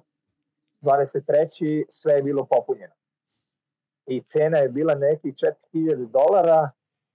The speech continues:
američkih dolara za sedam dana. I, ovaj,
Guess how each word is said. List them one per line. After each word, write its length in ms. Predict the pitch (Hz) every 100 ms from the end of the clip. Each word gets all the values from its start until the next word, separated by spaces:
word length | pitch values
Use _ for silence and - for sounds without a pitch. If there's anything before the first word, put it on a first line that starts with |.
| _ _ _ _ _
američkih 520 | 147 151 135 120 151
dolara 420 | 120 156 170 151 139
za 540 | 127 147 139 135 139 - _ _ _ _ _ _ _ _
sedam 380 | - 147 139
dana. 260 | 127 123 95 - _ _ _ _ _ _ _ _ _ _ _ _ _ _ _ _ _ -
I, 60 |
ovaj, 420 | 127 131 131 135